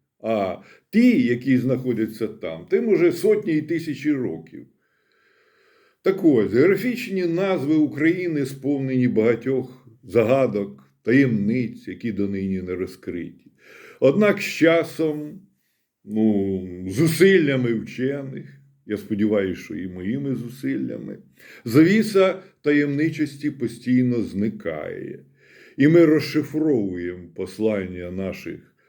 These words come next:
пращурів з далекого і недалекого минулого. Якщо подивитися на мапу заселеності території нинішньої України,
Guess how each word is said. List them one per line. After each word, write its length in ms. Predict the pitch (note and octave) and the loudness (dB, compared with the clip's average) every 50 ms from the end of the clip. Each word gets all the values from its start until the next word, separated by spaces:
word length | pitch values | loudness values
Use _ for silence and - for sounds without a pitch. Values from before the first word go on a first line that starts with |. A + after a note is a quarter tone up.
| _ _ | _ _
пращурів 880 | - A2+ C3+ E3 E3+ D3 - - - C#3+ C#3+ C#3+ C#3 C3+ C3+ B2+ C3 - - - _ - | 2 4 6 6 6 4 2 -2 -6 -4 -4 -2 -2 -4 -4 -6 -8 -12 -16 -18 _ -10
з 180 | A#2 G#2+ G#2+ | -10 -10 -4
далекого 840 | G#2+ G#2 D#3 C#3+ D3 D#3+ F#3 F#3+ F3+ F#3 - E3 D3 C#3+ E3 D#3+ D3+ | 0 2 4 4 4 4 4 2 0 -2 -4 -6 -6 -4 -6 -6 -6
і 380 | C3+ - A2+ A#2+ C3 B2+ B2+ C3 - - - - | -6 -4 -4 -2 -2 -4 -6 -10 -14 -20 -12 -4
недалекого 1000 | G#2+ A2+ A#2+ G#2+ F#2+ G2 F#2+ G2 G2+ A2 A2 A2 - F#2+ F2 F2 F#2+ A#2 - - _ - | 0 0 0 2 2 2 2 2 2 0 -2 -4 -8 -10 -10 -10 -12 -12 -14 -18 _ -16
минулого. 600 | F2 F2 F2+ F#2 F2 D#2 D2 C#2 - - - - _ _ _ _ _ _ _ - - - - - - - - | -12 -10 -8 -8 -8 -10 -12 -14 -16 -20 -20 -20 _ _ _ _ _ _ _ -20 -20 -20 -20 -20 -18 -4 2
Якщо 360 | C#3 C#3+ D#3 - - A#3 A3 | 4 4 4 4 2 0 2
подивитися 680 | E3+ G3 F#3+ E3+ F3 F3+ G#3 G3+ F#3 F3 E3 E3+ D#3 C#3+ | 4 4 6 6 6 6 6 4 2 -2 0 -2 -2 -2
на 140 | C#3+ D3 | -2 -4
мапу 460 | C#3+ D3 D#3+ F#3 F3+ E3 - - C3+ B2 | -4 -4 -4 -4 -4 -4 -4 -4 -4 -2
заселеності 920 | C3 C#3 C#3 C#3 - F3 F3+ E3+ D3 B2+ B2 A#2+ A#2+ A#2 A#2+ - - B2+ | 0 -2 -2 -2 0 0 2 2 4 2 2 2 0 -2 0 0 0 0
території 920 | B2+ C3 C3+ C#3 D3 C3+ C#3 C#3+ E3 D3+ C3 A2+ G#2 G#2 G2+ G2+ G2+ G2+ - - - - - | 2 2 2 2 2 2 2 2 4 4 4 4 2 2 2 0 0 -2 -4 -12 -18 -14 -6
нинішньої 720 | - C#3 D#3+ F3 D#3+ C#3 C3+ B2+ - - B2+ B2+ A#2+ B2 | -2 2 2 4 4 4 2 2 0 0 -2 0 2 2
України, 1040 | B2 B2 A#2 - - B2 B2 B2 A#2 A2 G#2+ G#2 G2+ G2+ G2 G2+ G2+ G#2 A2+ A#2+ - | 2 2 2 0 0 2 2 4 4 4 4 2 2 2 2 0 -2 -2 -4 -4 -8